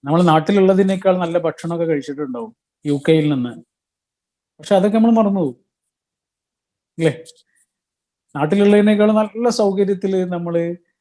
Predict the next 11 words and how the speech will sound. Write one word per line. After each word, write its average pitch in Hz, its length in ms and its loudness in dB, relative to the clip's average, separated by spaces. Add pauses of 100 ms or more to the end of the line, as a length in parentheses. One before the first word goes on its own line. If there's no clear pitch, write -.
(160)
ജീവിച്ചിട്ടുണ്ടാവും, 160 840 -4
പക്ഷെ 156 220 -4
അതൊക്കെ 185 260 -2
മറന്നുപോകും. 165 500 -2 (1400)
എത്രയോ 170 360 2
നല്ല 175 220 4
വാഹനത്തിൽ 165 800 -2
യാത്ര 147 320 -8
ചെയ്തിട്ടുണ്ടാവും, 151 680 -6 (460)
അതും 165 200 0
മറന്നുപോകും. 160 540 0